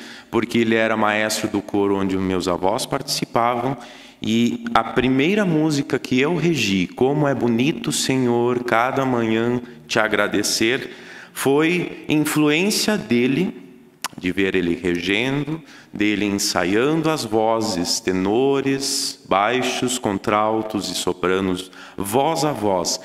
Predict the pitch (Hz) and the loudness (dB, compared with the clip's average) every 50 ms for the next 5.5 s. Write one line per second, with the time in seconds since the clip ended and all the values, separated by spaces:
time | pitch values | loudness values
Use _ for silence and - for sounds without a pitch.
0 | - - - - 90 101 104 101 104 104 101 - - 135 135 127 110 110 117 117 | -14 -14 -6 -2 0 0 2 2 0 -2 -2 0 0 0 0 2 2 2 2 0
1 | 98 90 76 - - - - - - - - 90 87 - 95 95 90 92 90 92 | 0 -2 -2 -4 -8 -14 -18 -20 -10 -6 -6 -6 -4 -2 0 0 0 0 -2 -2
2 | 87 90 87 80 90 90 87 - 95 92 90 90 90 90 92 92 92 - 98 90 | -2 -2 -2 0 -2 -2 -2 -2 -2 -2 0 0 2 2 2 0 0 -2 -4 -2
3 | 95 92 90 87 90 92 87 87 87 90 87 90 92 - - - - - - - | 0 0 0 0 0 0 0 0 0 0 0 0 -2 -4 -8 -12 -18 -20 -18 -4
4 | - 107 117 - - - 120 - - - - 101 98 101 95 90 104 104 - - | 0 0 2 2 0 -2 -2 -2 0 0 0 2 2 2 2 0 0 0 0 2
5 | 90 82 80 78 76 - - - - | 2 2 2 2 -2 -4 -4 -4 -6